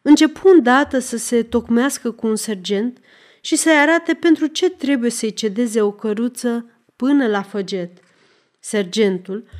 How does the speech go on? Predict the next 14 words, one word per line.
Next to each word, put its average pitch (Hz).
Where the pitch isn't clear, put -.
fusese 320
odinioară 220
în 226
bateria 220
lui 208
Bologa – 208
și, -
văzând 226
pe 220
fostul 226
său 220
comandant 208
între 208
baionete, 214